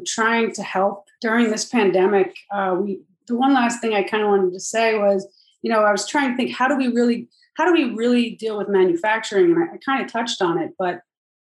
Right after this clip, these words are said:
one of the things that we did was we brought this piece of equipment over for face mask testing.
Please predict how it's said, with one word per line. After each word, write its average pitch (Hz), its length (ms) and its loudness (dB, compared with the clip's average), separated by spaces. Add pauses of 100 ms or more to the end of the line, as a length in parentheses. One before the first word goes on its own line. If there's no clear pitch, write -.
one 269 160 2
of 311 80 4
the 277 140 0
things 254 260 0
that 214 240 -2
we 190 280 -4
did 269 360 2
was 196 240 -2
we 220 80 -10
brought 339 260 0
this 254 160 -4
piece 240 300 0
of 190 80 -4
equipment 220 380 -6
over 233 300 -2
for - 200 -16
face 214 260 -6
mask 180 300 -2
testing. 202 580 0